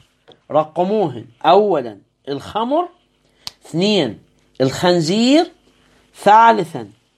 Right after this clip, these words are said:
الكلب، رابعًا الميتة النجسة.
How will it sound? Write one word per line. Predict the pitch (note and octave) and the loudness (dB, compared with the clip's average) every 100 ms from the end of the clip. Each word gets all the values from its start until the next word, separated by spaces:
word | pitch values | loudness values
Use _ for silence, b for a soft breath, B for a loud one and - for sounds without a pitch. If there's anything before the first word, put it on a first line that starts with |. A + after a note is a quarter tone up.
| - | -6
الكلب، | D#3 E3 E3 A3+ C#4+ F#4 - _ _ _ _ _ _ _ _ _ _ - | -4 -4 -2 0 2 0 -4 _ _ _ _ _ _ _ _ _ _ -2
رابعًا | D#3 G#3+ C#4 D4 D4 D4+ E4+ G4 F#4+ _ - | 2 4 4 4 2 2 -2 -2 -8 _ -4
الميتة | D#3 D#3+ D3+ F#3 D#4 - G4 | 0 2 2 2 0 2 0
النجسة. | C#4+ B2+ A2+ A2+ A2+ | 0 -6 -10 -12 -14